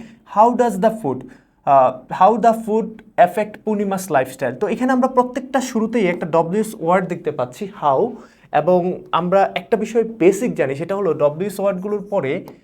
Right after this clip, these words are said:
সাধারণত কি বসে, একটা অক্সিলারি ভার্ব বসে, তারপরে সাবজেক্ট বসে, তারপরে কি বসে, ভার্ব বসে, then হলো এক্সটেনশন বসে। ওকে, তো এই জায়গাটাতে আমরা যদি একটু বি নাম্বার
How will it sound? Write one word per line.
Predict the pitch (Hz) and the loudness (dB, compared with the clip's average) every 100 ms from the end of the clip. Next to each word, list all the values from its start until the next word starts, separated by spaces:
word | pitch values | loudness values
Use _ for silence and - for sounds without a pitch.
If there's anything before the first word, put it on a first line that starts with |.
| _ | _
সাধারণত | - 185 180 190 220 202 - | -6 -2 -2 -2 -2 -4 -4
কি | 143 147 185 | -6 -6 -6
বসে, | 180 180 | -6 -4
একটা | 311 - - | -8 -6 -6
অক্সিলারি | - 170 160 185 185 | -4 -4 -4 0 0
ভার্ব | 196 147 147 151 | 2 2 0 -2
বসে, | 156 254 | -2 -2
তারপরে | 254 156 151 170 | 0 -2 0 -4
সাবজেক্ট | 170 147 135 156 160 | -2 -2 -2 -10 -8
বসে, | 170 - 277 349 - - _ _ _ | -10 0 0 0 -10 -20 _ _ _
তারপরে | 165 175 202 | 2 2 -2
কি | 196 | -4
বসে, | 196 202 208 | -4 -4 -2
ভার্ব | 208 120 139 175 165 | -4 2 2 2 -2
বসে, | 185 - 269 311 - - - _ _ _ | -8 -4 -4 -4 -8 -20 -20 _ _ _
then | 131 170 170 | -2 2 2
হলো | 160 170 170 - | 0 -4 -6 -4
এক্সটেনশন | 139 - 156 139 - 131 | -6 -6 -6 -6 -8 -8
বসে। | 113 110 117 - _ _ | -10 -10 -16 -18 _ _
ওকে, | 139 - 113 - _ - _ | -12 -10 -16 -18 _ -20 _
তো | - - - | -10 -10 -10
এই | - 269 | -2 2
জায়গাটাতে | 285 294 285 269 175 156 | 6 6 6 4 0 0
আমরা | 156 190 | 2 0
যদি | 190 | 0
একটু | 208 220 | -4 -6
বি | 226 - 180 | -8 -6 -4
নাম্বার | 208 220 220 | -2 0 0